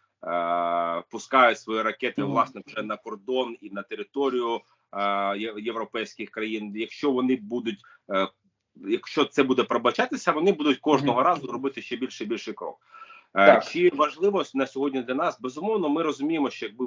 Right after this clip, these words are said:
Speaker 1: нато вступило би і своїми силами б-, допомагало би знищувати російську армію, ми би перемогли більше.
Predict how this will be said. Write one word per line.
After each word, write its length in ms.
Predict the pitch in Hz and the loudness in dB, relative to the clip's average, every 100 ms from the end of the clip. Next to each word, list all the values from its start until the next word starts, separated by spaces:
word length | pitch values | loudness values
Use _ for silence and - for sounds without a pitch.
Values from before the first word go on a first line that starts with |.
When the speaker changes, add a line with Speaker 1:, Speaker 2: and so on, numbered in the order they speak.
| 98 | -6
Speaker 1:
нато 280 | 101 120 107 | 0 0 0
вступило 480 | - 107 - 110 98 | -14 -20 -12 -10 -6
би 160 | 98 | -4
і 60 | 95 | -6
своїми 340 | - 107 101 | -4 -4 -4
силами 400 | 98 110 101 95 | -4 -2 0 0
б-, 220 | 87 90 92 | -4 -12 -10
допомагало 600 | - 110 110 104 101 90 | -4 0 4 6 4 2
би 120 | 95 | -8
знищувати 480 | 101 104 - 95 95 | -6 -10 -8 -10 -8
російську 420 | 98 107 - 156 | -10 -12 4 6
армію, 240 | 165 120 | 8 6
ми 100 | 113 | 4
би 100 | 117 | 0
перемогли 460 | - 104 101 101 107 | 2 2 2 -2 -6
більше. 400 | 87 - - | -12 -12 -14